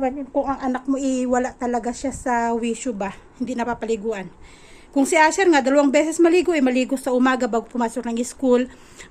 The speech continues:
maliligo sa gabi bago matulog, hindi naman nagkakasakit.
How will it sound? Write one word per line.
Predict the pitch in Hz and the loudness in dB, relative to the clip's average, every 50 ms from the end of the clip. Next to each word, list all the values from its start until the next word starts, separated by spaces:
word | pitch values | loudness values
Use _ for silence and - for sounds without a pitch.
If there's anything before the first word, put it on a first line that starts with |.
| - | 4
maliligo | 349 320 311 320 294 294 302 254 294 277 | 4 6 6 6 6 4 4 4 2 2
sa | - 277 254 | 2 2 2
gabi | 269 247 247 277 233 | 2 2 0 0 2
bago | 262 262 247 233 240 | 2 0 0 2 0
matulog, | 254 262 262 - 285 269 269 269 262 254 277 262 247 233 233 - - - - - | -2 -2 -2 -2 0 2 2 4 4 4 4 4 4 2 -6 -14 -18 -20 -18 -4
hindi | - 262 277 254 262 269 233 | 2 4 4 4 4 4 2
naman | 240 233 226 220 226 247 | 2 2 2 2 2 2
nagkakasakit. | 240 - - 269 262 - 320 - - 339 320 320 - - 311 311 311 311 311 - - | 0 0 -2 -2 -2 -2 -2 -2 0 0 -2 -2 -2 0 0 0 0 -2 -4 -8 -20